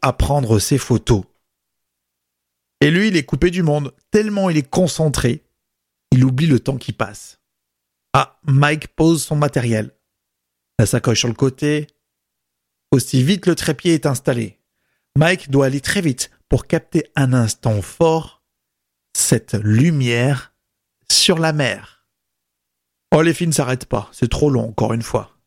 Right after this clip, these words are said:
Seul le petit dernier, Tony, commence à jouer avec son bâton. Son passe-temps favori, il a trois ans et demi, collectionner les feuilles les plus surprenantes.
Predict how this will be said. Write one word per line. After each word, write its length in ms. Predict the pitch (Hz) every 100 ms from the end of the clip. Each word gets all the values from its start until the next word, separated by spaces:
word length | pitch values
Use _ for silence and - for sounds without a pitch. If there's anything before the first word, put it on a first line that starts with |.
| _ _ _ _ _ _ _ _
Seul 320 | - 180 180 180
le 100 | 151
petit 240 | 160 170
dernier, 400 | 165 143 151 170
Tony, 460 | - 185 156 156 - _
commence 480 | 180 160 165 180 - -
à 100 | 139
jouer 300 | 143 202 208
avec 280 | 135 143 -
son 200 | - 196
bâton. 480 | 127 113 - 107 - _ _ _ _ _ _ _ 135
Son 200 | - 123
passe-temps 360 | 131 117 135 120
favori, 480 | 117 110 135 208 - -
il 120 | 98
a 80 | 98
trois 260 | 127 113
ans 80 | 120
et 80 | 123
demi, 260 | 175 196 - _ _ _ _
collectionner 500 | 196 180 - 175 185
les 120 | 156
feuilles 240 | - 180 180
les 160 | 131
plus 160 | - 175
surprenantes. 840 | - - - 175 127 107 -